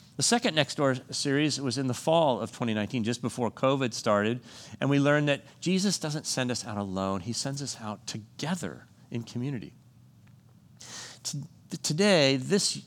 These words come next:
uh, year in Next Door, what I want you to take away is this,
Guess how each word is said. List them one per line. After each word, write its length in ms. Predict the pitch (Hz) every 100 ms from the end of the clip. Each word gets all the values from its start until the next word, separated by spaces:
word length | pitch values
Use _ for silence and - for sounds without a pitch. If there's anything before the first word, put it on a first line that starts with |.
| - -
uh, 280 | - 143
year 420 | 156 123 123 120 135
in 180 | 131
Next 240 | 120 113 -
Door, 240 | 113 120
what 140 | 113 98
I 220 | 120 170
want 180 | 175 156
you 160 | 147
to 80 | 135
take 320 | - 143 143
away 400 | 143 101 95 107 - - -
is 220 | 117 104
this, 400 | 120 104 80 -